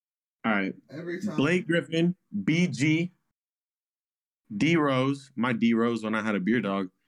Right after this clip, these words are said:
Speaker 1: Aaron Gordon, and Ja Morant.
Speaker 2: Trevor,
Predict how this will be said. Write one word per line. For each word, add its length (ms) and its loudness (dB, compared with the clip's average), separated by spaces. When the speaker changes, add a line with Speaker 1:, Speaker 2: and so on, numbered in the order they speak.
Speaker 1:
Aaron 280 0
Gordon, 480 0
and 160 -2
Ja 180 2
Morant. 340 0
Speaker 2:
Trevor, 440 -8